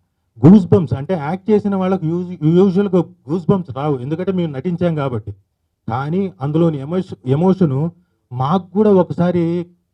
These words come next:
కంట, అంటే కళ్ళు అలా చెమర్చేలాగా చేశాయి. So అన్ని విధాలుగా మీరు తీర్చిదిద్దినందుకు టైమ్ పట్టినా ఏమైనా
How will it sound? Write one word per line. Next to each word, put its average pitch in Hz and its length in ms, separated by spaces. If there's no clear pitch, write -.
కంట, 185 260
అంటే 170 520
కళ్ళు 170 460
అలా 143 240
చెమర్చేలాగా 170 580
చేశాయి. 120 340
So 143 500
అన్ని 151 180
విధాలుగా 175 600
మీరు 151 500
తీర్చిదిద్దినందుకు 170 1120
టైమ్ 165 300
పట్టినా 185 560
ఏమైనా 170 680